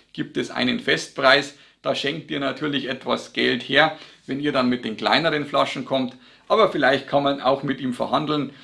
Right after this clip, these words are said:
dass ihr euch einen besseren Preis bekommt, wenn ihr mit kleineren Flaschen anreist. Ähm, auf jeden Fall, die paar Euro, die ihr hier spart, machen euch den Tauchgang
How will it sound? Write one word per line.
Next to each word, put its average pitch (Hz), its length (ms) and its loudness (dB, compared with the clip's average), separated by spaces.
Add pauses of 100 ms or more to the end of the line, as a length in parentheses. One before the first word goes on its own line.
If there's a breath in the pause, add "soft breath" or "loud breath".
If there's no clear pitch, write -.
(180 loud breath)
dass 131 200 0
ihr 135 120 2
euch 127 340 2
einen 117 260 0
besseren 131 340 0
Preis 123 340 2
bekommt, 123 440 -2 (220 loud breath)
wenn 127 140 -2
ihr 127 100 0
mit 117 200 0
kleineren 113 480 2
Flaschen 107 460 -4
anreist. - 580 -10 (880 soft breath)
Ähm, 120 540 2 (220)
auf 120 180 2
jeden 165 220 2
Fall, 131 400 4 (520)
die 190 100 -6
paar 139 300 2
Euro, 156 320 4
die - 180 -4
ihr 139 120 0
hier 120 240 -4
spart, - 460 0 (180 loud breath)
machen 143 320 2
euch 131 260 -4
den 123 160 -4
Tauchgang 135 560 0